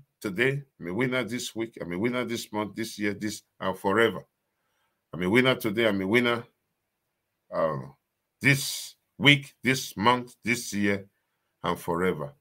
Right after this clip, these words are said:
May the Lord Almighty bless you. Please go ahead. Just do something. Go ahead and ask God for something. Ask God for an amount. And tell God that you are using it as a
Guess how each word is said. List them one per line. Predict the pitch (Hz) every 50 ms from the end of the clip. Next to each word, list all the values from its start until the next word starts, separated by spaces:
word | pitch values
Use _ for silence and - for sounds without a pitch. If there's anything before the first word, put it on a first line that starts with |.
| _ _ _ _ _ _
May | - 107
the | 104 113 110
Lord | 131 147 151
Almighty | 143 135 131 131 127 127 - 120
bless | 95 82 95 101 101 92 - - -
you. | 73 69 - _ _ _ _ _ _ _
Please | - 160 156 131 107
go | 143 196 233
ahead. | 208 165 - 101 104 101 101 98 98 - -
Just | 107 156 185 160 -
do | - 139 135 135 131
something. | 135 - 120 110 107 104 - 95 90
Go | 90 127
ahead | 175 170 143 - 123 127 127 123
and | 110 104 101 -
ask | 120 131 131 - - 90
God | 110 107 101
for | - - 90
something. | - - - 90 87 - - - - _ _ _ _ _ _ _ _ _ _ _ _ _ _ _ - -
Ask | 196 202 151
God | 117 135 135 135
for | - - 104 98
an | 95 92
amount. | 92 90 90 95 98 92 85 - - - - _ _ _ _ _ _ _ _ - - - - _ -
And | 110 117 113 -
tell | - 156 165 175 165
God | 139 123 127 117 107
that | 104 104 98 98 - - - _ _ _ -
you | 98 107 113
are | 110 113
using | 135 143 139 156 147
it | 143 135 131 -
as | 110 92 - -
a | 104 98 90